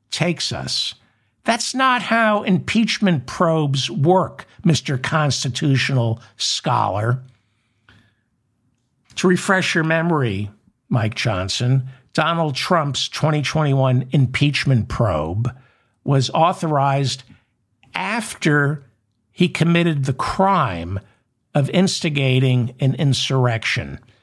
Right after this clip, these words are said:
When the impeachment probe was authorized, they knew exactly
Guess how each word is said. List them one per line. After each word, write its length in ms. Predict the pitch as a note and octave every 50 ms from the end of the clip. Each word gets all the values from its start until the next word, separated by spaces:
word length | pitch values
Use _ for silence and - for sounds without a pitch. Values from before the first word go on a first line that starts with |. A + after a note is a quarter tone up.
| _ _ _ _ _
When 140 | - - C3
the 120 | C3 C3 C3+
impeachment 580 | C3 B2 C3 F3+ A3+ A3+ - - A3+ G#3 E3
probe 460 | - - F3+ E3+ E3+ D#3 D3+ C#3 - -
was 120 | D3+ B2+ -
authorized, 760 | - F3+ F3 F3 D#3+ - - D3+ C#3 C3+ C3 C3+ C3+ A#2 G2+
they 120 | C#3+ C#3
knew 180 | C3+ C3+ C3 B2
exactly 1080 | A#2+ A2+ A#2 B2 B2 A#2+ D#3+ D3+ D3+ D#3+ E3+ E3 - - E3+ D#3+ D#3 D3+ D3+ D3+ C#3